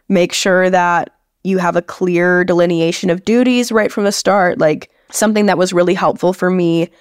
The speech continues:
and Matt is that when we were potty training him at first, like, before he could hold it all the way through the night, we just said, "Okay, I get up with him in the middle of the night and then Matt gets up with him early in the morning." So we just knew, like,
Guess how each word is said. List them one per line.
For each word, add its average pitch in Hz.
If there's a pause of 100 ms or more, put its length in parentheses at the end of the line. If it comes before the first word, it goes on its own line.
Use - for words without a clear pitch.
(300)
and 165
Matt 160
is 170
that 160
when 170
we 170
were 165
potty 170
training 165
him 175
at -
first, 165 (340)
like, 185
before 175
he 190
could 185
hold 175
it 190
all 170
the 165
way 165
through 180
the 175
night, 165
we 190
just 175
said, 165
"Okay, 170
I 175
get 185
up 180
with 190
him 185
in 180
the 180
middle 175
of 185
the 185
night 180
and 190
then 170
Matt -
gets 175
up -
with 175
him 175
early 160
in 156
the 151
morning." 165 (380)
So -
we 220
just 220
knew, 196
like, 165